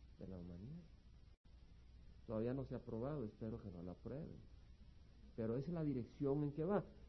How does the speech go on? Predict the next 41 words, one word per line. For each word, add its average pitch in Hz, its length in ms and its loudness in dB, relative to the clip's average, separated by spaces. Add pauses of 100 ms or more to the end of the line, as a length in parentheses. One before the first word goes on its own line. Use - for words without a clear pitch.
Hermanos, 175 440 12
en 151 100 10
las 139 120 12
iglesias 202 360 12
protestantes 185 640 4
y 156 40 6
evangélicas 156 520 6
también 151 260 6
se 175 60 2
están 160 240 4
levantando 151 440 6
falsos 139 300 6
profetas. 156 460 6 (320)
No 180 240 12
se 240 100 12
me 233 80 12
olvida 190 400 12
cuando 151 240 6
fui 151 160 4
a 156 60 8
Guatemala 120 680 4 (280)
con 120 100 -6
mi 120 60 -2
esposa, 139 480 -2
mis 107 240 -4
hijos, 131 260 0
y 107 40 -2
estábamos 123 420 -2
allá 107 160 0
en 117 80 0
mil 117 140 -2
novecientos 113 440 -2
ochenta 95 360 -2
y 98 60 -2
seis, 139 240 2
llevaba 123 200 2
mi 139 120 4
carrito 110 520 0
rojo, 127 300 0
un 123 100 -2
Toyota. 113 560 0